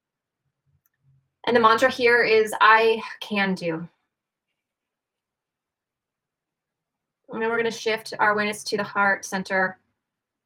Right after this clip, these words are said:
our Anahata chakra, Anahata chakra, chakra.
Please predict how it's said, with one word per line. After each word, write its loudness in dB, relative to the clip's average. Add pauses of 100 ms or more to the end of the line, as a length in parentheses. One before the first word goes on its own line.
(440)
our 0
Anahata 2
chakra, 0 (100)
Anahata -2
chakra, -2 (100)
chakra. 0